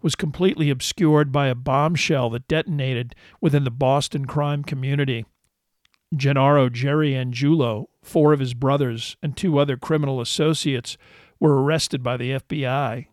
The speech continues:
the result of a sweeping federal indictment that eventually sent most of the Boston Mafia to jail permanently. John Conley was locally praised in media as the F B I agent who organized the arrest.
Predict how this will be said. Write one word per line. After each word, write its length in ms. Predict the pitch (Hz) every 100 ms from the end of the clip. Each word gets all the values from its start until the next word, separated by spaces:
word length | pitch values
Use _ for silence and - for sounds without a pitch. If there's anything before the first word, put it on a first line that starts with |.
| _ _
the 80 | 143
result 340 | 135 143 143 131
of 80 |
a 60 | -
sweeping 560 | - - 180 165 143 127
federal 360 | 165 151 139
indictment 680 | 123 127 143 - 143 - -
that 100 | 139
eventually 440 | 127 156 - 139
sent 340 | 151 - 151 - - - -
most 440 | 151 156 175 -
of 100 | 147
the 80 | 127
Boston 480 | 143 139 135 147 123
Mafia 440 | 120 135 - 131
to 80 | 117
jail 560 | 123 131 139 139 110 -
permanently. 640 | - 156 156 135 156 113 - _ _ _ _ - - _ 180
John 380 | 143 165 170 147
Conley 480 | 156 160 170 143
was 180 | 127 123
locally 460 | 147 156 170 - 135
praised 460 | - 160 160 151
in 160 | 135 127
media 440 | 143 151 135 120 -
as 140 | 139
the 180 | 151 143
F 160 | 147 -
B 160 | 143
I 140 | 131 160
agent 400 | 147 131 131 120
who 80 | 120
organized 640 | 139 156 143 120 120 120
the 100 | 135
arrest. 600 | 113 117 143 110 - -